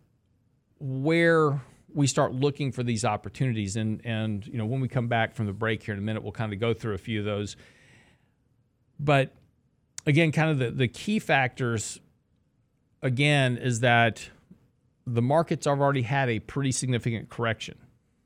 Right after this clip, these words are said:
So that provides you the base that it doesn't take a lot of positive news in order to create a rally.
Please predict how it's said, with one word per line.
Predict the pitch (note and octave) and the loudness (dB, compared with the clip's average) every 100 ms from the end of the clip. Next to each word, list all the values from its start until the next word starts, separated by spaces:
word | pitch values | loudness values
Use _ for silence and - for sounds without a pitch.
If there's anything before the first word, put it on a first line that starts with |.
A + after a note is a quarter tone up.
| _ _ _ _ _ _ _ | _ _ _ _ _ _ _
So | - C#3 B2 A#2 - _ - | 0 2 2 0 -10 _ -14
that | C#3+ A#2 C#3 D#3 - | -8 0 4 4 4
provides | E3 C#3+ C#3+ C#3 C3 A2 | 0 0 4 4 2 0
you | B2+ B2+ | 0 2
the | A2+ | 0
base | G2+ G#2+ D3+ D#3 C#3 G2+ A2 - - - _ _ _ _ _ _ - | -4 0 4 4 4 0 -4 -4 -4 -8 _ _ _ _ _ _ -4
that | B2 B2 B2 A#2+ A#2 | 4 6 6 6 2
it | C3+ A2+ | -2 -2
doesn't | A#2+ C#3+ C#3+ C3+ | 2 2 2 -2
take | - D3 C#3+ C3+ | -2 0 0 0
a | C3 | 0
lot | B2 B2 | 2 2
of | A#2 - | 0 -4
positive | - - F3 G3 D#3+ C3+ A#2 | -10 -2 2 4 4 2 2
news | A2+ G2+ E2 G#2 D3+ - - _ _ _ _ _ _ _ _ - | 0 -2 -4 -4 -6 -10 -20 _ _ _ _ _ _ _ _ 0
in | C3 C#3+ | 2 4
order | D3+ D3+ D3 | 6 6 4
to | B2 | 2
create | - C3 A#2+ G#2 | 0 0 2 2
a | |
rally. | G2 F2 - - | 0 -4 -6 -16